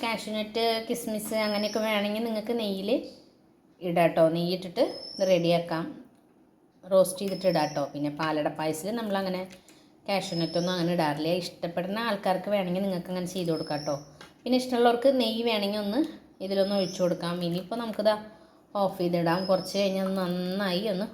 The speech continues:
വറ്റി സെറ്റ് ആവും ട്ടോ. ഇനി ഞാൻ കുറച്ച് കഴിഞ്ഞിട്ട് നിങ്ങൾക്ക് ഞാൻ കാണിച്ചു തരാം ട്ടോ. അപ്പോൾ ദാ നമ്മുടെ പായസം നമുക്ക് ഗ്ലാസ്സിലേക്ക് എടുക്കാം ട്ടോ. അധികം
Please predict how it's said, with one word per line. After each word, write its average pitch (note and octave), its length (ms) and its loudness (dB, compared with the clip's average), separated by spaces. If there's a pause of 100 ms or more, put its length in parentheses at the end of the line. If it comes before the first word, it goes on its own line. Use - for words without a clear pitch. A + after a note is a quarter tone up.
(120)
വറ്റി F3+ 360 -4
സെറ്റ് E3+ 440 -2
ആവും D#3 240 0
ട്ടോ. D#3 100 -2 (760)
ഇനി F#3+ 160 -4
ഞാൻ F#3+ 180 -2
കുറച്ച് F#3 260 0
കഴിഞ്ഞിട്ട് F3+ 300 0
നിങ്ങൾക്ക് E3+ 260 -2
ഞാൻ F3 140 0
കാണിച്ചു D#3+ 300 -2
തരാം D3 240 -2
ട്ടോ. E3 100 2 (3750)
അപ്പോൾ F#3+ 220 -2
ദാ G#3 80 8 (220)
നമ്മുടെ G3 200 2 (120)
പായസം F#3+ 540 4
നമുക്ക് G3+ 340 2 (880)
ഗ്ലാസ്സിലേക്ക് F3 640 2
എടുക്കാം E3 320 2
ട്ടോ. D#3 100 4 (1600)
അധികം F#3 320 6